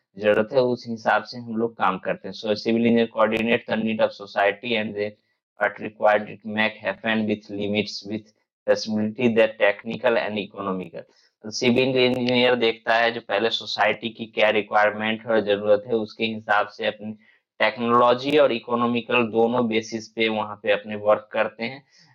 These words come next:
अगर कोई भी बिल्डिंग बनाना है तो कितने इकोनॉमिकली में बन जाए और मतलब कितने, मतलब उस वर्केबिलिटी भी हो, मतलब फैसिलिटी सब कुछ प्रोवाइड करते हुए और,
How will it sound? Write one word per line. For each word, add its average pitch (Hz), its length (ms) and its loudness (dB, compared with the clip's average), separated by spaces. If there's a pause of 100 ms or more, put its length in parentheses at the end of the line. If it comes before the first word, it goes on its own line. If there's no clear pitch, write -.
(100)
अगर 113 180 4 (500)
कोई 117 180 2
भी 117 100 -2
बिल्डिंग 120 420 2
बनाना 101 320 2
है 98 60 0
तो 113 120 -10 (100)
कितने 143 400 0
इकोनॉमिकली 131 960 2
में 139 200 2
बन 107 200 2
जाए 107 360 2 (320)
और 104 220 -8
मतलब 110 380 -8
कितने, 127 420 -2 (120)
मतलब 120 200 -2
उस 113 280 2
वर्केबिलिटी 123 800 0
भी 131 140 -10
हो, 131 440 4 (260)
मतलब 104 120 -20
फैसिलिटी 120 580 -2
सब 120 280 0
कुछ 123 160 -10
प्रोवाइड 117 520 0
करते 123 380 -2
हुए 131 220 2
और, 139 180 6